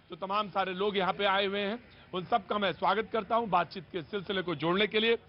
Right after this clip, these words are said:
मैं यहाँ पे हाजिर हूँ और जो मेहमान हमारे साथ यहाँ पे मौजूद हैं, मैं उनसे भी आपका तारुफ और उनसे भी आपका परिचय जरूर कराता हूँ। जो हमारे साथ हैं आज डॉक्टर अजय उपाध्याय, कांग्रेस का पक्ष रखने के लिए मौजूद हैं।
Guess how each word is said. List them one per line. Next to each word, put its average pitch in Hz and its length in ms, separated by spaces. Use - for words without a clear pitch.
मैं 202 60
यहाँ 190 140
पे 196 120
हाजिर 196 340
हूँ 254 140
और 214 140
जो 247 120
मेहमान 240 320
हमारे 240 240
साथ 226 280
यहाँ 220 140
पे 208 100
मौजूद 202 360
हैं, 233 120
मैं 208 60
उनसे 214 300
भी 226 140
आपका 196 300
तारुफ 220 360
और 190 140
उनसे 208 260
भी 208 100
आपका 185 500
परिचय 190 600
जरूर 196 200
कराता 190 360
हूँ। 226 140
जो 202 60
हमारे 202 220
साथ 202 200
हैं 208 180
आज 208 240
डॉक्टर 208 280
अजय 202 220
उपाध्याय, 196 560
कांग्रेस 233 340
का 214 120
पक्ष 190 280
रखने 185 220
के 175 80
लिए 185 100
मौजूद 180 340
हैं। 214 200